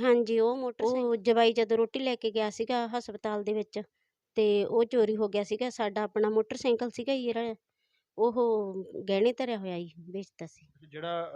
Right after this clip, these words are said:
Speaker 2: ਅ, ਗੁੜੀਆ ਦਾ ਵਿਆਹ ਹੋਇਆ ਸੀ, ਬਾਈ ਉਹ, ਅ, ਹਾਦਸੇ ਤੋਂ ਪਹਿਲਾਂ ਹੋਇਆ ਸੀ ਵਿਆਹ ਗੁੜੀਆ ਦਾ?
Speaker 1: ਹਾਂਜੀ,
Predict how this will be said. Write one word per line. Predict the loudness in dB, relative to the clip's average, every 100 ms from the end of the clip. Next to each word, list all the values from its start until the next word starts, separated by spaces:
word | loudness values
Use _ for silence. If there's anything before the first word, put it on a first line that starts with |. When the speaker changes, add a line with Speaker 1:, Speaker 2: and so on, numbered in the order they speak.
| -8
Speaker 2:
ਅ, |
ਗੁੜੀਆ | -8 -16 -16 -10 -4 -2
ਦਾ | -2
ਵਿਆਹ | -2 -4
ਹੋਇਆ | -4 -6
ਸੀ, | -8 -12
ਬਾਈ | -14 _ -6 -6 -6
ਉਹ, | -12 -12
ਅ, | -12 -12 -12 -10
ਹਾਦਸੇ | -10 -10
ਤੋਂ | -10
ਪਹਿਲਾਂ | -8 -4 -4
ਹੋਇਆ | -4
ਸੀ | -6
ਵਿਆਹ | -8 -8
ਗੁੜੀਆ | -4 -6
ਦਾ? | 0 0 0 _ 0
Speaker 1:
ਹਾਂਜੀ, | 0 0 -6